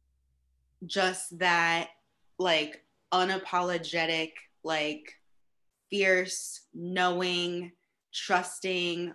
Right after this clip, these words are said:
allowing, um, embracing, like, that inner and that outer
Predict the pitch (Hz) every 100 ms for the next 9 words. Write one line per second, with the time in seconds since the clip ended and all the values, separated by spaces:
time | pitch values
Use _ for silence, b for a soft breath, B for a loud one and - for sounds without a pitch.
0 | - 170 175 175 180 180 180 175 175 180
1 | 180 _ _ _ _ _ 170 175 170 165
2 | 156 156 156 170 - _ _ _ _ _
3 | - 180 175 175 175 175 - 190 180 175
4 | 170 175 175 170 160 156 - _ - 165
5 | 165 - - 185 180 180 180 170 175 165
6 | 160 165 165 170 170 170 170 175